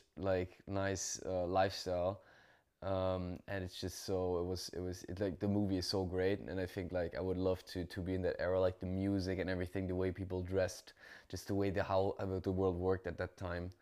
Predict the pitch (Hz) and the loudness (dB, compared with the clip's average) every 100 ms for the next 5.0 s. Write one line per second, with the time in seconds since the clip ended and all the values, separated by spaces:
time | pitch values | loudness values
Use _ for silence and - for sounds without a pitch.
0 | - - - - - 98 95 101 101 95 | -20 -20 -20 -16 -6 -2 4 6 6 6
1 | 101 98 98 - 98 104 95 98 95 98 | 6 4 2 2 4 4 4 4 4 2
2 | 98 101 98 - 95 98 95 92 87 92 | 2 0 -2 -2 -2 0 2 2 0 -2
3 | 87 87 98 92 90 87 - - - 113 | -4 -2 -4 -4 -6 -6 -12 -18 -6 2
4 | 127 120 123 110 107 95 98 - 107 | 2 4 4 2 0 2 0 0 -2